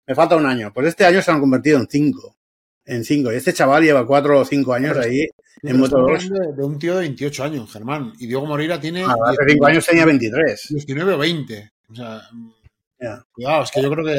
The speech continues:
Speaker 2: la diferencia de la distancia es, es muy grande todavía.
Speaker 1: No sé, yo, ahora, ahora hay muchos cambios, eh, viene la nueva propiedad, vienen las nuevas reglas y el que, eh, no coja los trenes, igual después no lo vuelven a pasar, Alberto. Esta,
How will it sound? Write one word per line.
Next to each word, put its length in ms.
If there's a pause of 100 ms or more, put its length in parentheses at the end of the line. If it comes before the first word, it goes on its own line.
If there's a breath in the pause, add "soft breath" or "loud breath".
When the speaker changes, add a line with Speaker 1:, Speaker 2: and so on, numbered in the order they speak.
Speaker 2:
la 100
diferencia 440
de 40
la 80
distancia 500
es, 240
es 160
muy 180
grande 340 (420)
todavía. 420
Speaker 1:
No 220
sé, 220
yo, 440
ahora, 440
ahora 320
hay 60
muchos 340
cambios, 680
eh, 220
viene 460
la 120
nueva 200
propiedad, 600
vienen 300
las 160
nuevas 240
reglas 400
y 200
el 180
que, 180
eh, 120 (200)
no 560
coja 220
los 180
trenes, 600 (280)
igual 300
después 320
no 80
lo 100
vuelven 200
a 60
pasar, 380
Alberto. 460
Esta, 580